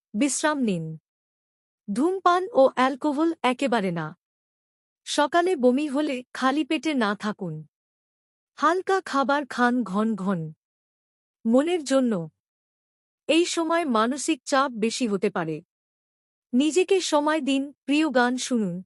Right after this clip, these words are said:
এবং প্রয়োজনে কাউন্সেলরের পরামর্শ নিন। দ্বিতীয় ট্রাইমেস্টার, তেরোতম, ছাব্বিশতম সপ্তাহ। বিকাশের অধ্যায়। এবার আপনি ধীরে ধীরে অনুভব করবেন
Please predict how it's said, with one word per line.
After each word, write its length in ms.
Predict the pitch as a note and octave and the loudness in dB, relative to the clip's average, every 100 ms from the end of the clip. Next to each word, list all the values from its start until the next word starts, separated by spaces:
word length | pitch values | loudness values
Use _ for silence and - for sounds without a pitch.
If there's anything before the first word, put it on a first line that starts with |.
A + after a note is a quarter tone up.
| - | -2
এবং 300 | A#3 A3+ A#3 | 2 2 0
প্রয়োজনে 480 | A3+ A#3+ G#3 A#3+ B3+ | 0 0 2 0 0
কাউন্সেলরের 720 | A#3+ A#3 B3+ C#4 C4 B3 B3+ | 0 -2 -2 -2 0 0 -2
পরামর্শ 560 | - G#3 G#3 G#3 G#3+ A3+ | -2 -2 0 -2 -2 -2
নিন। 380 | F#3+ E3+ D#3+ D#3+ _ _ _ _ _ _ _ _ | -2 -4 -8 -14 _ _ _ _ _ _ _ _
দ্বিতীয় 420 | G#3 D4 - F#4+ F#4 | -2 0 4 2 4
ট্রাইমেস্টার, 720 | C#4+ C4+ C4+ C#4 - B3+ F#3+ - _ | 2 0 0 -4 0 0 0 -8 _
তেরোতম, 600 | C#4+ C#4 D#4+ C#4+ B3+ C#4 - - | -2 0 0 2 2 0 -8 -8
ছাব্বিশতম 760 | C4+ D4 B3 F4 - C4+ B3+ | -2 -2 2 0 2 0 0
সপ্তাহ। 640 | B3+ A#3+ - A3 F3 F3+ D#3+ _ _ _ _ _ _ _ _ _ G#3 | 0 -4 -2 -4 -4 -4 -8 _ _ _ _ _ _ _ _ _ -2
বিকাশের 560 | B3+ B3+ E4 - F#4 | 0 2 2 2 0
অধ্যায়। 580 | - A#3+ F#3 G3 E3+ D#3 - _ _ _ - | 2 2 2 -2 -2 -6 -16 _ _ _ 2
এবার 320 | B3 C4+ C#4+ | 2 4 2
আপনি 340 | B3 - C#4 | -2 -2 -4
ধীরে 320 | A#3+ G3 C4 D4+ | -2 0 0 0
ধীরে 360 | A3 C4+ C#4+ - | 0 0 -2 0
অনুভব 420 | A#3 C4+ B3 D4+ - | 0 0 -2 -6 2
করবেন 420 | A#3 F#3+ F#3 G3+ | 2 2 0 -4